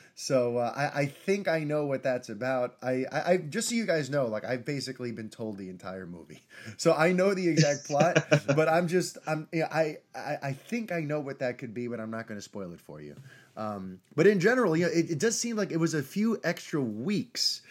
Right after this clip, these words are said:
Speaker 1: So th-, there's even stuff that I know that may get scrapped or changed. That's another reason why I'm not gonna talk about it. So I'm wondering, really, like, what are they doing that's so important that they're reshooting through most of March for a movie that's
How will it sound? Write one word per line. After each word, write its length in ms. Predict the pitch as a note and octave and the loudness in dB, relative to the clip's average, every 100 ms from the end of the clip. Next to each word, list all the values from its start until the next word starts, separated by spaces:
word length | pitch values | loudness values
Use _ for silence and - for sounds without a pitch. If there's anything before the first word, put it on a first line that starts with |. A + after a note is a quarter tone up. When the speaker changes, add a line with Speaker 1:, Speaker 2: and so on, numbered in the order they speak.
| - - | -20 -10
Speaker 1:
So 360 | - D3 C#3 C3+ | 2 4 4 2
th-, 240 | D3 F3 | 0 2
there's 220 | D#3+ F3+ | 6 6
even 220 | A#3 G3+ F3+ | 6 4 2
stuff 240 | G3 F3+ | 2 2
that 100 | D3+ | 0
I 240 | C#3 D3+ | 2 2
know 360 | D3+ E3 F#3 D3 | 4 6 6 6
that 200 | A#2+ A2+ | 4 2
may 180 | C3 C#3 | 2 2
get 240 | B2 B2 | 2 0
scrapped 540 | - - C3 B2 A2+ - | 0 -2 0 0 -2 -8
or 120 | A2+ | -8
changed. 340 | A2 E3+ D#3 A#2+ | -2 0 2 0
That's 120 | A2+ | 0
another 220 | C3 D3 | 2 4
reason 200 | C#3 A#2 | 4 2
why 140 | A2 G#2 | 0 0
I'm 100 | G#2 | -2
not 160 | G2 | -4
gonna 160 | F#2+ F2+ | -6 -4
talk 240 | C3 C#3+ | -2 -2
about 280 | A#2 F#2+ F#2 | 0 -2 -2
it. 120 | F#2 - - - - | -6 -12 -20 -18 0
So 140 | C#3+ | 4
I'm 240 | C#3 G3 | 8 8
wondering, 420 | E3+ G3+ G#3+ D#3+ C3+ | 8 8 10 8 8
really, 360 | D#3+ F#3+ D#3+ | 10 10 10
like, 320 | A#2+ A2+ - - - - - | 6 2 -2 -18 -20 -14 0
what 200 | D3 A#3 | 4 4
are 80 | |
they 160 | A3 G#3+ | 4 4
doing 360 | C#3+ F#3 F#3 C#3 | 6 6 6 4
that's 200 | B2 - | 0 -2
so 320 | - D3 G#3 | 0 0 0
important 680 | F3+ - F3 E3 - - - - - _ _ - | -4 -4 -2 -2 -6 -12 -20 -20 -20 _ _ 0
that 200 | B2+ B2+ | 0 4
they're 200 | D3 C#3+ | 4 4
reshooting 800 | C3+ F#3+ F3 - F#3 E3 C#3 B2 | 4 4 2 6 8 8 4 -2
through 200 | C3+ B2+ | -2 0
most 480 | B2 B2+ F#3 F#3 E3+ | 4 4 4 2 -2
of 120 | C#3 | 0
March 480 | C#3+ D3 A2 - - | 2 2 0 -4 -12
for 280 | - C3+ | -2 2
a 60 | B2 | 2
movie 360 | B2+ D#3+ E3 D#3+ | 4 4 6 6
that's 240 | C3+ | 4